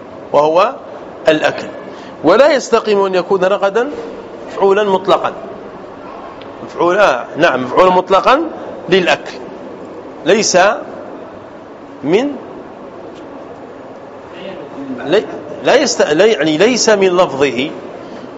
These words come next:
ولا من معناه، ليس من معناه كقعدت جلوسا، لأن الرغد، رغدا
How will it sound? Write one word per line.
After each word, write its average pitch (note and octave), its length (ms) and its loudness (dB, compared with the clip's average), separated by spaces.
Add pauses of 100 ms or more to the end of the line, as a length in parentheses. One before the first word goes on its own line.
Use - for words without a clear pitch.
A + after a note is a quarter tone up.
(140)
ولا B3+ 340 6
من A3+ 240 0
معناه، D3+ 480 4 (1400)
ليس A#3 220 2
من A3 200 4
معناه C#3+ 360 2 (720)
كقعدت E3 640 4
جلوسا، D3 520 0 (1080)
لأن D3 220 4
الرغد، F#3 640 4 (1400)
رغدا G3 640 6